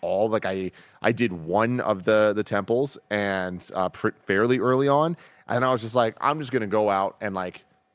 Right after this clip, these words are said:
strategically start a task. Like, if something pulls me in, I'm gonna do all of those things." So getting the little tears and memories at some point,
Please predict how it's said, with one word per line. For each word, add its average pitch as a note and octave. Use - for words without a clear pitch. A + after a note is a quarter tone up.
strategically C#3+
start C3
a D3
task. C3
Like, E3
if G3+
something D3
pulls D#3
me D3
in, E3+
I'm A2
gonna G#2+
do G#2
all G#2+
of G#2+
those G#2
things." D#2+
So G2
getting A#2
the G#2+
little G#2
tears A2+
and G2+
memories G#2
at F#2
some A2
point, A2+